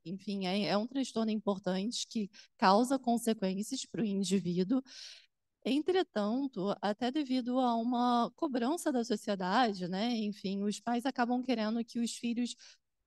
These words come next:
sejam bem-sucedidos no ambiente escolar, passem pra uma boa universidade, as crianças se sentem um pouco cobradas, enfim, até por conta de uma cobrança exacerbada e de uma ansiedade, né, que a gente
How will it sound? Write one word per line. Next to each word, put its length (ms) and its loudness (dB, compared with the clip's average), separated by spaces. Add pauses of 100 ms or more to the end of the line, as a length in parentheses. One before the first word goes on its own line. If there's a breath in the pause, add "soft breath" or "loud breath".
sejam 460 2
bem-sucedidos 1040 -2
no 80 0
ambiente 400 -2
escolar, 760 0
passem 400 2
pra 140 -4
uma 140 2
boa 320 2
universidade, 1160 0 (320 loud breath)
as 200 0
crianças 600 0
se 100 -18
sentem 420 -6
um 80 -4
pouco 320 -6
cobradas, 920 0 (300 loud breath)
enfim, 580 -2
até 240 0
por 180 -6
conta 280 -2
de 80 -2
uma 160 0
cobrança 600 -2
exacerbada 920 0
e 60 0
de 100 -2
uma 160 0
ansiedade, 960 -2
né, 220 -4
que 160 -6
a 40 -2
gente 320 -8